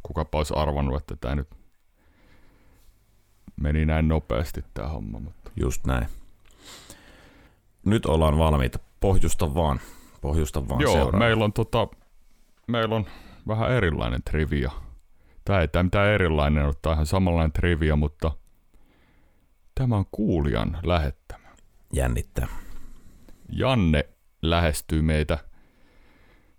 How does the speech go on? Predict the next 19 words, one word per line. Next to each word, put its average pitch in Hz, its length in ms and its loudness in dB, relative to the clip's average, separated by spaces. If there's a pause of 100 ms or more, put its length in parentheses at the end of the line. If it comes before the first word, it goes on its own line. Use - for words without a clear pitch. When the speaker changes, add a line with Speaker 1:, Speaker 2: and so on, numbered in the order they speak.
(200)
Speaker 1:
tuolla 85 320 0
sosiaalisen 85 580 2
median 82 440 4
puolella 69 440 0
yksityisviestillä 69 1000 -4
ja 64 200 -4
pisti, 80 320 -4
että 80 280 -4 (800)
hänellä 104 240 0
olisi 113 180 -4
kysymys, 76 420 2
että - 100 -6
saako 90 340 0
ehdottaa. - 520 -2
Ja, - 80 -8 (300)
ja 76 100 -4
tota - 280 -4
niin, 69 220 -2 (920)
p-, - 120 -4